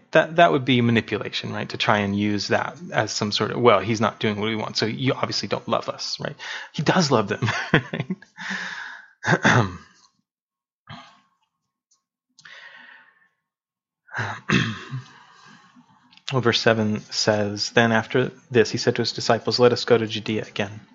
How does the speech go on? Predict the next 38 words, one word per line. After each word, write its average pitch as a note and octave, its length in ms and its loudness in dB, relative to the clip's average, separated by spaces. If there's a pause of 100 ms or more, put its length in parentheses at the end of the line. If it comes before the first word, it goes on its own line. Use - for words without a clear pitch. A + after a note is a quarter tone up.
(2250)
The C#3 80 8
disciples D3 420 4
said C3+ 120 6
to C3+ 60 0
him, C3+ 100 2
"Rabbi, C3+ 300 6
lately D#3+ 340 6
the C3 100 4
Jews C3 280 6
sought - 260 6
to C3+ 60 2
stone G#3 440 8
you, A#2+ 220 2 (240)
and B2 100 4
are C3+ 40 8
you C#3 100 8
going C#3+ 260 8
there F3+ 140 10
again?" G3 680 4 (640)
Jesus C3 380 4
answered, B2 260 4
"Are D#3 100 8
there G3+ 100 2
not F#3+ 180 4
twelve D3 240 6
hours C#3+ 280 2
in C#3 80 0
the B2 80 6
day? A#2+ 340 4 (420)
If B2 160 4
anyone D#3+ 320 6
walks C#3+ 320 8
in D#3 60 2
the C#3 80 6
day, C#3+ 220 8
he B2+ 60 4
doesn't C3+ 280 2
stumble, B2 600 0